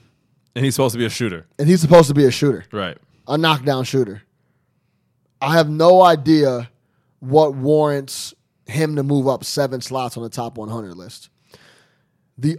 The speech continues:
Speaker 2: other thing, switching off of
Speaker 1: M-,
Speaker 2: Nikola
Speaker 1: maybe they just think he's gonna get so many touches and so many looks this year that his numbers are gonna be high because the Bulls don't have anywhere else to go with the ball. But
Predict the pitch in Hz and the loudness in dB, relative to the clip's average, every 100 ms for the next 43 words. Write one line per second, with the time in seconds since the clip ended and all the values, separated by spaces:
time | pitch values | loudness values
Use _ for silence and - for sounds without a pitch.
0 | - 269 269 214 170 151 139 131 - - | 2 4 4 0 0 -2 -4 -10 -14 -6
1 | 220 - 185 175 175 151 156 160 135 180 | -4 -4 -2 -2 -2 -2 -2 -2 0 2
2 | 208 180 175 156 151 143 147 143 139 120 | 2 2 2 0 -4 -4 -6 -4 -6 -4
3 | 135 131 131 123 139 131 131 117 127 120 | -4 -4 -4 -4 -4 -4 -6 -6 -4 -4
4 | 135 117 110 123 117 110 104 127 - 151 | -4 -6 -6 -6 -6 -8 -6 -6 -4 -6
5 | 143 147 151 131 113 117 104 107 120 131 | -4 -2 -2 -2 -4 -6 -8 -10 -6 -6
6 | 117 117 113 104 107 95 107 127 120 113 | -6 -6 -6 -6 -6 -4 -2 -2 -4 -6
7 | 101 95 92 104 101 104 104 104 104 104 | -6 -8 -8 -6 -6 -6 -4 -4 -4 -4
8 | 101 104 - 107 107 110 107 95 98 127 | -2 -4 -4 -6 -4 -4 -4 -4 2 4
9 | 143 113 110 92 | 4 2 0 -2